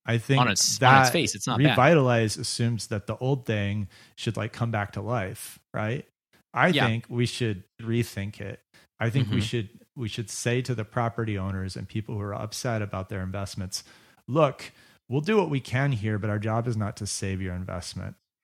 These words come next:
Speaker 1: You're probably gonna have to take a haircut or at least a short-term loss
Speaker 2: Mm-hmm.
Speaker 1: as we rethink this asset because it doesn't fit into any of our goals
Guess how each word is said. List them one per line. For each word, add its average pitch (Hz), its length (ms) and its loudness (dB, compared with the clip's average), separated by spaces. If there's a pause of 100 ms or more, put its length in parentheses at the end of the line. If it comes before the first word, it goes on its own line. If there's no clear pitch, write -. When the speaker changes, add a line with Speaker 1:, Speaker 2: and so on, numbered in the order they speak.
(280)
Speaker 1:
You're 107 100 -4
probably 131 300 2
gonna 131 180 0
have 107 160 0
to 110 80 -8
take 107 260 -4
a 101 60 -8
haircut 95 520 -6
or 95 120 -6
at - 100 -12
least 113 240 -4
a 110 60 -6
short-term 104 640 -6
loss 87 520 -6 (420)
Speaker 2:
Mm-hmm. 104 180 -2
Speaker 1:
as 110 300 2
we 123 180 0
rethink 139 500 0
this 151 220 2
asset 135 460 -2
because 113 260 0
it 127 200 -2
doesn't 127 420 2
fit 143 520 2
into 113 340 -4
any 156 240 2
of 139 100 0
our 95 140 -4
goals 87 640 -10